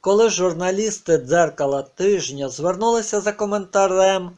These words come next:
до Андрія Юсова, представника гур, той дипломатично відповів. Мовляв, відомо, що Путін дихав на ладан, але наразі, панове, смерть його офіційно не підтверджена.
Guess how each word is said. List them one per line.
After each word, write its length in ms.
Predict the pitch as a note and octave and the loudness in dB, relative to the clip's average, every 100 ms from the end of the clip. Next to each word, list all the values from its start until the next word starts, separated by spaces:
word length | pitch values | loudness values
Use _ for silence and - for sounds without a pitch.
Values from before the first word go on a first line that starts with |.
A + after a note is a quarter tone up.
| _ - | _ -4
до 160 | F#3 | 2
Андрія 640 | A#3 A3+ F3+ C#3+ C#3+ D3+ C3 | 4 4 2 0 0 0 0
Юсова, 800 | B2 B2 F#3 G3+ - G3+ G3+ G3 | -2 -2 -4 -4 -4 0 2 2
представника 800 | G3 F3+ - G3 F#3 F#3 F#3 F3+ | -2 -8 -4 -4 -2 -4 0 2
гур, 400 | D#3+ F3+ F3 D#3 _ _ _ _ - | 4 4 2 -2 _ _ _ _ -6
той 240 | D3 E3+ | -2 0
дипломатично 1200 | F#3+ G#3 G#3 G#3 G#3+ G#3+ - D#3+ D#3+ - - D#3+ | 0 -2 -2 0 -2 -4 -4 -4 -2 -4 -6 -4
відповів. 800 | D#3 D#3+ - D#3 D3 D3+ D#3 C#3 - - | -4 -6 -2 -2 0 -4 -4 -6 -12 0
Мовляв, 420 | G#3+ A#3 A#3 A3 | 2 4 4 4
відомо, 460 | A#3 A#3+ C4 F3 | 0 2 2 0
що 240 | C#3 - D3+ | -6 -8 -8
Путін 440 | D3+ C#3+ C#3+ C3+ | -6 -6 -8 -6
дихав 380 | C#3 D3 C#3+ C#3+ | -6 -4 -4 -4
на 180 | D3 E3 | -2 2
ладан, 580 | G#3 A#3+ A#3 A3 G#3 G3+ _ _ - | 4 6 6 4 0 -4 _ _ -4
але 280 | A#3 A#3 | 0 0
наразі, 520 | A3+ A3+ G3 F#3 G3 G#3+ | 2 4 4 4 2 -2
панове, 540 | A3 A3 G#3 G#3 G#3+ | 0 2 4 4 2
смерть 520 | G#3+ - C#3 E3 E3+ | -2 -6 -4 -4 -2
його 160 | F#3 G3 | -2 -2
офіційно 720 | G3 D#3+ D3 - C3 C#3+ E3 | -4 -8 -10 -6 -6 -6 -8
не 100 | F3+ | -8
підтверджена. 960 | F3+ G3+ F3 D3+ C3+ B2 C3 C3 D3+ | -8 -6 0 2 2 -4 -10 -14 -16